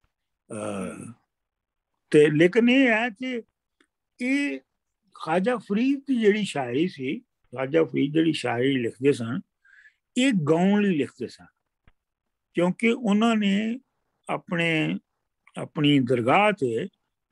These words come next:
full time ਪੁਕਾਰ ਰੱਖੇ ਸਨ। ਕਵਾਲ ਜਿਹੜਾ ਉਹ, ਉਹ ਲਿਖਦੇ ਸਨ ਤੇ ਕਵਾਲ ਨਾਲੋਂ ਨਾਲ compose ਕਰਦੇ ਸਨ। ਸੋ ਲਿਹਾਜ਼ਾ ਉਹਨਾਂ ਲਈ ਜਿਹੜੀ lyricism ਹੈ ਸ਼ਾਇਰੀ,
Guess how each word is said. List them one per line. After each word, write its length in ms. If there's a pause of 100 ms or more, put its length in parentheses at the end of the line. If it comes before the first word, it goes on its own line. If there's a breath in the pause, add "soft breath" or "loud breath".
(500)
full 280
time 380
ਪੁਕਾਰ 420
ਰੱਖੇ 460
ਸਨ। 220 (1080)
ਕਵਾਲ 480
ਜਿਹੜਾ 240
ਉਹ, 280 (120)
ਉਹ 160
ਲਿਖਦੇ 380
ਸਨ 240
ਤੇ 140
ਕਵਾਲ 500
ਨਾਲੋਂ 440
ਨਾਲ 360
compose 520
ਕਰਦੇ 340
ਸਨ। 160 (920)
ਸੋ 140
ਲਿਹਾਜ਼ਾ 600 (100)
ਉਹਨਾਂ 360
ਲਈ 360
ਜਿਹੜੀ 300
lyricism 880
ਹੈ 80
ਸ਼ਾਇਰੀ, 440